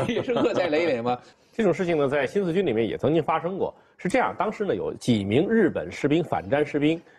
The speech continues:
Speaker 2: 啊，他呢决定投到新四军之中来。来的时候还带了礼物，就是牵了日本的军犬啊，带到了新四军之中。意思呢是给你们送过来以后呢，能够继续使用。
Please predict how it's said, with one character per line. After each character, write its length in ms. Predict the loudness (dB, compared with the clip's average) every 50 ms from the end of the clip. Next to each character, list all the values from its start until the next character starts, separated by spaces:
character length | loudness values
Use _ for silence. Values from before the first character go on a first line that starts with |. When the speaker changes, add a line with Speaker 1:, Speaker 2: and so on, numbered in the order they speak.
| _ _ _ _ _
Speaker 2:
啊， 140 | -2 0 0
他 180 | 0 0 0
呢 100 | 0 0
决 140 | -2 -2 -2
定 120 | 0 0 -2
投 260 | -2 -2 2 2 4 4
到 160 | 4 2 0
新 160 | -2 -6 -8
四 140 | -8 -8 -6
军 180 | -2 -2 -2
之 80 | 0 0
中 140 | 0 0 0
来。 240 | 0 0 -2 -2 -4 -8 _ _ _ _ _ _ 0
来 180 | 2 2 4
的 80 | 2 0
时 120 | 0 0
候 60 | 0
还 60 | 0 0
带 140 | 0 2
了 80 | 2 2
礼 180 | 0 -2 -4 -2
物， 180 | 0 0 0 -2 _ _ _ _
就 180 | 2 4 4
是 60 | 4 2 -4 -14 _ _
牵 260 | -8 0 2 2 2
了 80 | 2 0
日 140 | 0 -2 -2
本 140 | -2 -2 -6
的 60 | 0
军 160 | 0 0 0
犬 200 | 0 -2 -8 -10 -12 _ _ _ _ _
啊， 120 | -6 -6 -6 -8 -18 -18 _ 0
带 120 | 2 2
到 120 | 4 2
了 80 | 0 0
新 180 | 2 2 2 2
四 100 | 2 2
军 160 | 0 2 2
之 80 | 2
中。 160 | 2 2 2 0 -2 _ _ 2
意 120 | 2 2
思 160 | 4 2 0
呢 120 | -2 -2 -4 -6 -14 _
是 160 | 2 2 2
给 160 | 4 4 2 2
你 80 | 2
们 180 | -2 -2 -4 -8 -4
送 180 | 0 2 4
过 80 | 4 4
来 140 | 4 2 0
以 60 | 0
后 100 | 0 -2
呢， 100 | -2 -2 0
能 100 | 0 0
够 100 | 0 0
继 140 | 2 2 2
续 80 | 2
使 200 | 2 0 -4 -4
用。 160 | -2 0 0